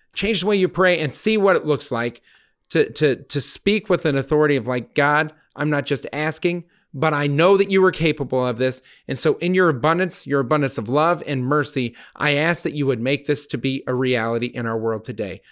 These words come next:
Show your love in this area," to speak with an authority as they did, to expect God to show up. Now,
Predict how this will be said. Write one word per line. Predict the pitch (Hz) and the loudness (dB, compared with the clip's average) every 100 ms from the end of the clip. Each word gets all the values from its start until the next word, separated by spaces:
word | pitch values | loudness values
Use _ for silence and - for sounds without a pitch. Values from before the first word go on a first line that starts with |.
| _ | _
Show | - - 180 | -6 2 4
your | 175 165 | 6 4
love | 151 135 | 2 2
in | 131 | -2
this | 123 131 | -2 -2
area," | 120 110 104 | -2 -4 -6
to | - | -8
speak | 104 - - 185 127 - _ _ - | -6 -6 0 0 0 -6 _ _ -6
with | 139 135 | -4 -2
an | 120 | -4
authority | 110 - 135 110 92 90 _ _ _ | -6 -2 0 0 -4 -8 _ _ _
as | 120 110 | -10 -4
they | 127 127 | -2 -2
did, | - 110 104 98 _ _ | -4 -6 -6 -10 _ _
to | - 110 | -6 -6
expect | - - 135 131 - 123 | -6 -4 -4 -4 -8 -8
God | 120 107 110 90 _ _ | -6 -4 -6 -12 _ _
to | 120 | -8
show | - 113 98 | -6 -4 -4
up. | 80 - - _ _ - | -6 -10 -20 _ _ -4
Now, | 156 113 | -4 -4